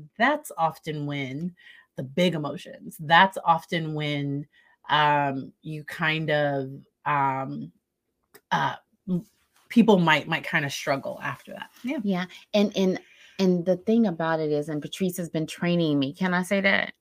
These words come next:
Speaker 2: Patrice has been training me for a minute. And so when the big emotions come, when you're the person who's the consoler,
Speaker 1: Yeah.
Speaker 2: let them sit in it.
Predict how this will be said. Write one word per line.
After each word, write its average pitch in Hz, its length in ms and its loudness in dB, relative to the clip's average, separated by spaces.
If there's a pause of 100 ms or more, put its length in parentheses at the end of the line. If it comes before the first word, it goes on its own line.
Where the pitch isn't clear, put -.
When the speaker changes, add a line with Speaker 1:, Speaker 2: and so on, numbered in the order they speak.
(120)
Speaker 2:
Patrice 262 300 2
has 202 100 2
been 160 160 0
training 165 320 0
me 151 140 -4
for 151 160 -8
a - 20 -4
minute. 151 380 0 (580)
And 175 220 4
so 160 680 4 (680)
when 175 180 6
the 156 60 6
big 165 220 2
emotions 156 480 -2
come, 156 600 -2 (580)
when 156 340 2
you're 180 340 4
the 190 100 4
person 143 560 0
who's 147 380 -4
the 143 100 -6
consoler, 139 920 -2
Speaker 1:
Yeah. 196 80 -10 (1300)
Speaker 2:
let 170 440 2
them 147 160 0
sit 143 320 -8
in - 160 -10
it. - 220 -18